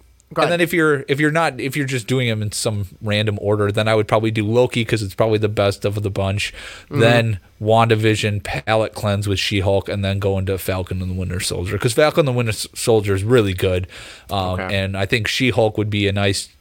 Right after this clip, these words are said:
Speaker 2: transition from the kind of the darkness of WandaVision. So
Speaker 1: I don't know if you saw, but, uh,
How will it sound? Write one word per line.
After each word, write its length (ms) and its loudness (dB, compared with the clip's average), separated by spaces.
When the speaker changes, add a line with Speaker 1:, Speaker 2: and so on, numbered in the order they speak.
Speaker 2:
transition 640 0
from 220 -2
the 180 -2
kind 180 0
of 160 -2
the 120 -6
darkness 760 -2
of 460 -6
WandaVision. 840 -4
So 360 -4
Speaker 1:
I 340 0
don't 220 0
know 200 2
if 120 -6
you 140 -2
saw, 420 0
but, 320 -2
uh, 400 0